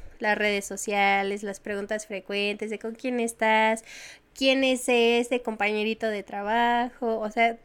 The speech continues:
to-, todo eso es a nivel conductual.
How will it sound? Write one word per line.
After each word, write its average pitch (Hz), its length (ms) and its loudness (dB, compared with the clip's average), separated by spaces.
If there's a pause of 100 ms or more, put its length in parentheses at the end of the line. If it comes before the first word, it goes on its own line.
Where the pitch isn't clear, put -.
(280)
to-, 254 120 -2
todo 269 340 2
eso 320 280 0 (680)
es 208 300 -2
a 233 100 2
nivel 214 320 0
conductual. 220 500 -2